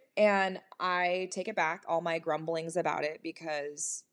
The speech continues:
although I have seen it a million times, there was a <laughs> lot of stuff that I missed that I was like, "Okay, now that I'm watching this as a thirty-six-year-old, there's so many questions I have." And, like, I think the main takeaway that I've re-, I've gotten from that film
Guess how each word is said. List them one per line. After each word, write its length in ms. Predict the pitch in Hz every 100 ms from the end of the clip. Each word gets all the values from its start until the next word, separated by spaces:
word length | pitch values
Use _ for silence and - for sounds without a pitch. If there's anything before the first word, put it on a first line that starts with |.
| _ _ _ -
although 280 | 175 180
I 80 | 180
have 260 | 175 170 165
seen 140 | 170
it 80 | 156
a 60 | 151
million 240 | 147 147
times, 260 | 147 147 139
there 80 |
was 140 | 190 233
a 40 |
<laughs> 120 | 277
lot 120 | 240 359
of 80 |
stuff 280 | 349 269 285
that 100 | 269
I 100 | 233
missed 380 | 196 185 160 -
that 80 | 185
I 80 | 170
was 140 | 175
like, 160 | 170 - -
"Okay, 220 | 214 190
now 180 | 170 202
that 80 |
I'm 120 | 233 196
watching 260 | 165 196
this 120 | 196
as 100 | 185
a 40 | 165
thirty-six-year-old, 920 | 165 160 156 160 - 196 208 208 202
there's 180 | 190 190
so 280 | - 175
many 160 | 180 185
questions 520 | - 160 - 170 170
I 100 | 175
have." 380 | 175 165 165 180
And, 120 | 165
like, 240 | 151 143 - _ _ _ _ _ -
I 80 | 196
think 180 | 262
the 60 | 302
main 260 | 220 185 190
takeaway 380 | 175 - 180
that 100 | 170
I've 160 | 160 156
re-, 100 | 160 - - -
I've 160 | 160
gotten 480 | 147 139 - 170 165 _ _ _ _ _ _ _ _ -
from 200 | 196 180
that 200 | 170 165
film 440 | - 143 143 165